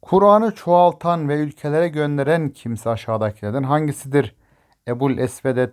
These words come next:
Düeli, e, Hazreti Ebu Bekir, Hazreti Muhammed, Hazreti Osman. Ne demiştik? Çoğaltan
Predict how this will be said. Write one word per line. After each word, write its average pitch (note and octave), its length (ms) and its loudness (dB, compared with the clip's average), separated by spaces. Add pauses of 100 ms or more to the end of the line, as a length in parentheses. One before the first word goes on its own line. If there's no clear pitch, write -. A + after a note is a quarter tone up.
(120)
Düeli, A#2+ 520 -2
e, A2 220 -10
Hazreti B2 420 -6
Ebu B2 240 -2
Bekir, B2+ 320 -4
Hazreti A#2 460 -4
Muhammed, A#2 480 -2
Hazreti A#2 400 -2
Osman. A2+ 440 -2
Ne C#3 100 -2
demiştik? A#2+ 540 -6
Çoğaltan A2+ 840 -2